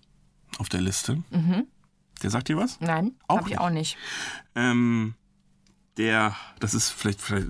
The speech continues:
Speaker 1: du hast bestimmt schon Bilder von dem gesehen, der ist so geistig auch verwirrt, also verrückt gewesen, der hat dieses Nazi-Kreuz auf dem Sti-, auf der Stirn gehabt.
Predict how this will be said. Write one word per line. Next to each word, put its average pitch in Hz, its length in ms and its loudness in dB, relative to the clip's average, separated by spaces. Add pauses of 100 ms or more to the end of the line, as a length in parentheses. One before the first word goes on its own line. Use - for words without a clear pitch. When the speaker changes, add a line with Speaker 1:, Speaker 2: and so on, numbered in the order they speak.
(120)
Speaker 1:
du 104 260 -2
hast 117 120 0
bestimmt 113 260 0
schon 101 140 -2
Bilder 98 240 2
von 95 120 -2
dem 90 100 0
gesehen, 90 200 2
der 90 100 0
ist 85 80 -2
so 87 180 -2
geistig 98 380 0
auch 87 120 -4
verwirrt, 101 540 0
also 92 120 0
verrückt 98 280 -2
gewesen, 92 340 0
der 92 100 0
hat 95 220 0
dieses - 140 -2
Nazi-Kreuz 95 580 0
auf - 140 -4
dem 95 220 -4
Sti-, - 180 -8
auf - 80 -14
der 98 80 -2
Stirn 87 280 -2
gehabt. 90 340 -4